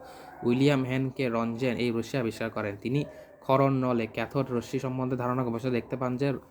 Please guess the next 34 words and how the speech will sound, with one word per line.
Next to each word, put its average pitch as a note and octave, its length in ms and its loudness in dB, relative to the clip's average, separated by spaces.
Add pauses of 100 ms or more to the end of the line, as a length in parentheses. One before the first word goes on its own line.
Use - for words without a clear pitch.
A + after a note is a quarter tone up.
(100)
ক্ষরণ C3 300 2
নলের B2+ 360 2
পার্শ্বে A#2 360 0
স্থাপিত C3 380 -2
বেরিয়াম B2 500 4 (420)
প্লাটিনো A#2+ 500 0
সায়ানাইডের A#2+ 800 0
পাতের A2 340 -4
ওপর A2+ 220 -4
ক্যাথোড A#2 380 -6
রশ্মি C3 240 -4
আপতিত A2+ 300 -2
হয়ে C3 120 0
প্রতিভাবায় A#2 460 -4
সৃষ্টি B2+ 340 -6
হয়েছে। G#2 380 -4 (1120)
আবিষ্কারকের A#2 840 2 (120)
নাম A2+ 220 0
অনুসারে C3 440 0
এর B2+ 180 2
নাম B2+ 320 0
রঞ্জেন A#2 640 0
রশ্মি B2 280 -4
বলা G#2+ 200 -2
হয়। G#2+ 160 -2 (300)
পরবর্তীকালে B2 540 2
বিভিন্ন C3+ 180 2
পরীক্ষার C3+ 280 -2
মাধ্যমে C3 380 0
রশ্মির C#3 280 -2
প্রকৃতিধর্ম B2+ 680 -2
সম্বন্ধে B2 240 -2
জানা G#2+ 240 -4
যায়। G#2 140 -2